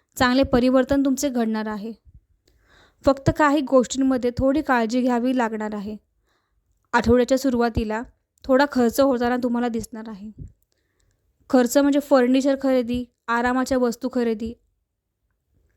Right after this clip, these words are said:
अशा ठिकाणी तुमचे पैसे खर्च होतील. जिथे गरजेचं आहे तिथेच पैसा खर्च करा, वायफळ पैसा खर्च करू नका. व्यवसायात काही अडचणींना सामोरे जावे लागेल. कामाचा थोडा ताण जाणवणार आहे.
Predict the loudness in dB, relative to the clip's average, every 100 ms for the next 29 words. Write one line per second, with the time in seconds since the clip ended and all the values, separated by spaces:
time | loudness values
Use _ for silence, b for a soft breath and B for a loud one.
0 | _ _ _ _ _ _ b b b _
1 | _ _ 2 4 4 2 2 0 -2 -2
2 | 0 0 0 -2 -4 -2 -6 -8 -12 -16
3 | _ _ _ -12 0 0 4 2 2 0
4 | 2 2 0 0 0 0 2 2 0 -2
5 | -4 -4 -8 -8 -12 -14 -6 -6 0 0
6 | 2 0 0 -2 -4 -6 -6 -6 -6 -8
7 | -12 -18 -20 _ _ _ _ _ _ _
8 | -2 2 4 4 2 2 -2 -2 0 0
9 | 0 -4 -2 0 0 0 0 2 2 2
10 | 0 -2 -4 -6 -10 -14 _ _ _ _
11 | _ -2 0 2 2 2 2 2 2 0
12 | 2 0 0 -2 -2 -2 -4 -6